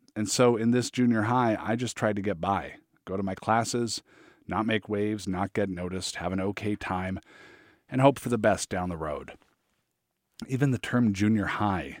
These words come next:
indicates that it's something too young to be important.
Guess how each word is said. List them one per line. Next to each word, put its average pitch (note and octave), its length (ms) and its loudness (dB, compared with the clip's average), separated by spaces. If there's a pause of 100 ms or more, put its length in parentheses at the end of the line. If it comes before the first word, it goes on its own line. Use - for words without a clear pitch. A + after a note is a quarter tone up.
(140)
indicates F2+ 540 -8
that F2+ 140 -6
it's E2+ 120 -14
something F#2+ 480 -4 (520)
too B2 180 0
young A2 420 2
to E2+ 100 -12
be E2+ 140 -10
important. D#2 640 -14